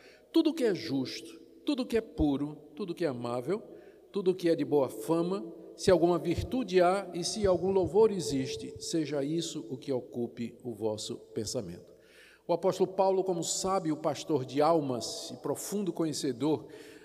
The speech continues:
da psicologia humana, ou da maneira como as pessoas funcionam,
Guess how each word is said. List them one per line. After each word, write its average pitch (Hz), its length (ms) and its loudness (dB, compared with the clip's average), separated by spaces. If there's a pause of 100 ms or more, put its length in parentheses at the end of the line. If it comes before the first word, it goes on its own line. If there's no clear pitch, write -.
(140)
da 139 160 2
psicologia 147 680 2
humana, 139 560 2 (1600)
ou 147 120 2
da 151 140 2
maneira 147 440 4
como 139 400 0
as 127 160 -4
pessoas 147 400 -2
funcionam, 143 720 -2